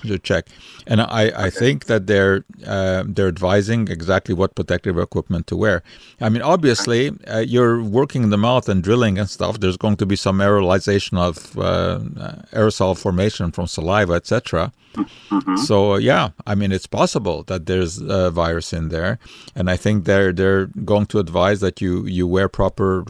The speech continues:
Speaker 1: P P E, you, you wear, um, a N ninety-five mask, and you wear a face shield, and you wear a
Speaker 2: Right.
Speaker 1: covering. I think that's,
Speaker 2: Right.
Speaker 1: that's the message.
Speaker 2: Right. And now that's, that's what I'm thinking as well before they even came out
Speaker 1: Yeah.
Speaker 2: with the guidelines. But is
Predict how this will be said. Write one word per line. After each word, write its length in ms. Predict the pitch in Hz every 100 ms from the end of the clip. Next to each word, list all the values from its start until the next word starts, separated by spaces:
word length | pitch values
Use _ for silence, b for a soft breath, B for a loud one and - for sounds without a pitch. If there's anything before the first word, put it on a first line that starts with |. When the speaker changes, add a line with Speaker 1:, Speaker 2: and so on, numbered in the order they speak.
| -
Speaker 1:
P 140 | 101
P 120 | - 90 87
E, 20 |
you, 280 | 120 107 92
you 200 | 92 90
wear, 500 | 87 90 92 95 95 -
um, 420 | 95 90 87 - -
a 160 | 92 -
N 160 | 98
ninety-five 560 | 95 92 92 - 90 87
mask, 380 | 90 98 120 -
and 120 | 90
you 60 | 87
wear 160 | 90
a 20 | 87
face 260 | 95 98
shield, 340 | - 104 107 104
and 180 | 98
you 80 | 98
wear 180 | 92 101
a 20 |
Speaker 2:
Right. 100 | 101
Speaker 1:
covering. 440 | - 107 107 82 90 - b b b _
I 140 | 92
think 220 | - 92 87
that's, 360 | 87 - -
Speaker 2:
Right. 60 | -
Speaker 1:
that's 200 | 101 -
the 100 | -
message. 300 | 92 107 -
Speaker 2:
Right. 180 | 110 -
And 140 | 120
now 240 | 123 120 - - - - 202 466 - - 415 -
that's, 240 | 120 117 - _ -
that's 240 | 131 117
what 100 | 139
I'm 180 | 120 110
thinking 360 | - 107 92 101
as 120 | 95
well 160 | 107 101
before 340 | 95 - 104
they 160 | 98 98 92
even 180 | 92
came 200 | 87 98
out 80 | 98
Speaker 1:
Yeah. 160 | 98 87
Speaker 2:
with 80 | 90
the 60 |
guidelines. 380 | 160 185 113 95 -
But 160 | 113 -
is 200 | 139